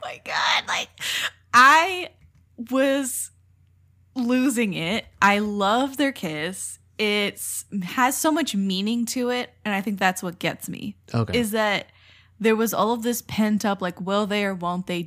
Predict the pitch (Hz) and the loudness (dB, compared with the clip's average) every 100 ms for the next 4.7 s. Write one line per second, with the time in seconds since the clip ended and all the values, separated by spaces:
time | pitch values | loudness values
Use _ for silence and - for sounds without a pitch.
0 | - 214 247 262 269 226 - 202 190 190 | 2 4 4 2 0 0 -2 -4 -2 -4
1 | 196 - 180 185 190 175 170 185 - - | -6 -6 -6 -4 -2 -2 -6 -10 -14 -20
2 | - - - 208 214 214 185 214 226 240 | -20 -20 -6 0 2 2 2 0 0 -4
3 | - - - - - - 233 226 233 240 | -4 -6 -10 -14 -12 -2 2 6 4 4
4 | 240 196 208 208 185 185 185 | 0 -2 -2 0 0 -2 -6